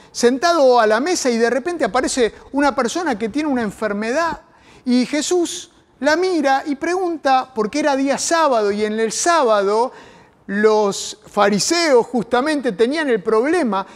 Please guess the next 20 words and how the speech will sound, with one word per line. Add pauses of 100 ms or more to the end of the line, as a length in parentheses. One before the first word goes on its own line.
(120)
de
que
no
había
que
hacer
ninguna
obra
y
no
había
que
sanar.
Y
Jesús (440)
les
pregunta
si
es
lícito,